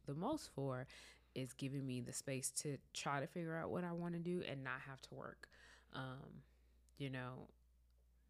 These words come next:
and taking on more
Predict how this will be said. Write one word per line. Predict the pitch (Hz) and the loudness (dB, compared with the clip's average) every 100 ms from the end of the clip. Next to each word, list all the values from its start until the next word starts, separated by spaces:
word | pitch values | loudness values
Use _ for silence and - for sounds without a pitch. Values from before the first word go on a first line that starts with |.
| - - - - | -20 -20 -20 -6
and | 139 143 139 | -4 -2 -2
taking | 165 147 139 139 | -2 -2 -2 -2
on | 131 131 131 131 123 - - - _ _ | -2 -4 -4 -6 -10 -14 -20 -20 _ _
more | 156 147 139 139 131 135 | 2 4 4 4 2 0